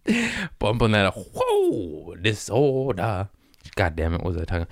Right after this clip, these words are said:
Oh, a laser. It burned all the, uh, impurities and got rid of some blemishes. Except they don't go over your beard.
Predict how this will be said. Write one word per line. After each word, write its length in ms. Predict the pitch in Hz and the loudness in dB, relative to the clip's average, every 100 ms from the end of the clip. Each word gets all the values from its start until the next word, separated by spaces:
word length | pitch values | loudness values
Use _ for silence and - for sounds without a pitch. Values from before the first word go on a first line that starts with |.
| - - | -12 4
Oh, 180 | 127 117 | 6 8
a 20 | |
laser. 520 | 101 113 107 110 90 - _ _ _ _ _ _ | 8 6 6 4 4 -4 _ _ _ _ _ _
It 180 | 104 87 | -4 4
burned 300 | 110 123 117 | 6 8 8
all 180 | 113 113 | 8 8
the, 280 | 104 92 87 | 8 8 8
uh, 220 | 82 80 | 8 4
impurities 720 | 92 87 113 113 101 92 80 | 2 4 8 8 8 4 4
and 120 | 85 | 2
got 160 | 82 78 | 4 4
rid 140 | 95 | 4
of 60 | 87 | 0
some 180 | - 82 | -2 0
blemishes. 640 | 85 95 98 - 87 - - - | 4 4 4 2 -4 -4 -14 -20
Except 220 | - 139 | 0 4
they 80 | 135 | 6
don't 140 | 135 139 | 6 8
go 80 | 135 | 8
over 140 | 131 | 8
your 160 | 113 87 | 6 4
beard. 540 | 80 113 101 76 - | 6 6 6 4 -2